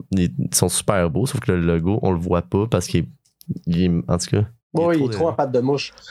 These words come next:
Speaker 1: Ouais, exactement.
Speaker 2: À mon avis, dans, euh, ça va leur coûter un cent mille piastres, mais de, de,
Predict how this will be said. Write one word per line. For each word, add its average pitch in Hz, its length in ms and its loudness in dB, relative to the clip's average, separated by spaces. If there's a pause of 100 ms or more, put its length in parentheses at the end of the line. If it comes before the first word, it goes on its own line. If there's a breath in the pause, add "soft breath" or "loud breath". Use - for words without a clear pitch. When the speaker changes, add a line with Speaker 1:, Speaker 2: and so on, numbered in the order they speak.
(160 loud breath)
Speaker 1:
Ouais, 120 100 2
exactement. 101 300 -2
Speaker 2:
À 160 40 0
mon 170 60 2
avis, 165 180 0
dans, 131 440 0
euh, 117 320 0
ça 135 140 -4
va 131 220 2
leur 135 240 -2
coûter 160 320 -2
un 127 300 2
cent 139 180 -2
mille 131 160 0
piastres, 165 320 -2
mais 117 420 2
de, 117 180 0
de, 113 600 0